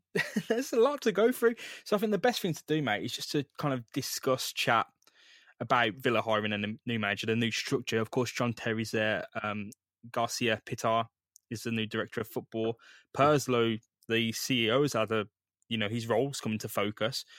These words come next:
So I think we start with Dean Smith. Um, how happy were you when the news broke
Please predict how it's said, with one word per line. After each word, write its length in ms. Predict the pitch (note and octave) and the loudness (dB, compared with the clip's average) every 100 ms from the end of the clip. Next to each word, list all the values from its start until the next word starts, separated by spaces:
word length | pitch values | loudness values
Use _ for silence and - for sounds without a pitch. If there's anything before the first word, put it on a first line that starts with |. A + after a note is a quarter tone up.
| - - | -20 -12
So 140 | - F3 | 0 0
I 40 | |
think 200 | G#3+ F#3+ | 2 -2
we 120 | F3+ | 0
start 500 | E3+ - G#3 D#3 - | 0 2 4 4 4
with 200 | B2 A2+ | -2 -2
Dean 280 | - D3 D3 | 0 2 2
Smith. 640 | - - A#2 C#3+ - - - - | 0 -2 -2 -2 -8 -16 -18 -6
Um, 320 | B2+ B2+ B2 B2 | 0 2 0 0
how 200 | F3 F#3+ | -2 0
happy 340 | F3+ - F#3+ | -4 -6 -8
were 160 | E3+ D#3+ | -8 -8
you 260 | D3+ D#3+ B2+ | -4 -4 -4
when 320 | A#2+ B2+ A#2+ - _ _ _ | -4 -2 -4 -6 _ _ _
the 80 | A#2+ | -2
news 220 | C3 C3 | 0 0
broke 400 | - A#2 G#2+ - | 0 0 0 -6